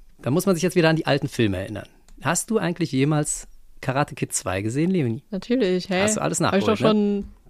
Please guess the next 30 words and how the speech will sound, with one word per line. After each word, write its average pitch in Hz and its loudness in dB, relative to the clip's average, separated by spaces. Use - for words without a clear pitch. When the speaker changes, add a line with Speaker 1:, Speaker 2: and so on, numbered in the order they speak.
Speaker 1:
Ja, 190 4
ich 156 4
wollte 151 6
das 127 4
hier 135 4
nur 131 4
noch 113 4
mal 113 2
für - -4
unsere 104 -4
Speaker 2:
Ja, 107 2
Speaker 1:
Hörerinnen 202 6
Speaker 2:
da - 2
Speaker 1:
und 220 4
Speaker 2:
hab 220 6
ich - 6
Speaker 1:
Hörer 240 6
Speaker 2:
das - 4
schon 254 6
erzählt. 202 2
Ich 120 6
hab 127 8
ja 220 8
wohl 214 6
Speaker 1:
herleiten. 120 2
Was 208 8
Speaker 2:
alle 262 6
Teile 202 4
nachgeguckt. 180 -2
Speaker 1:
Ja, 143 2